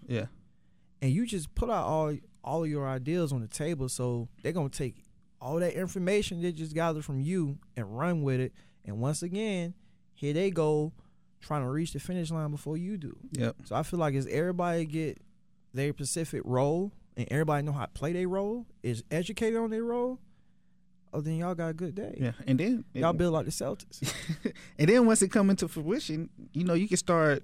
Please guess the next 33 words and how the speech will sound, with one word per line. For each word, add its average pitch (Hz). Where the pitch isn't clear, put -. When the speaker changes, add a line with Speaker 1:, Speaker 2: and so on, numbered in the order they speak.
Speaker 1:
training 131
each 147
other 147
on 156
different 143
parts. 175
Speaker 2:
Exactly. -
Speaker 1:
But 127
then 233
it 135
still 151
come 147
to 143
the 135
point 147
of, 120
can 139
you 123
still 139
trust 127
your 120
partner? 117
Because 135
what 190
if 180
that 160
one 196
partner 127
just 123
don't 135
like 147
his -
cut? -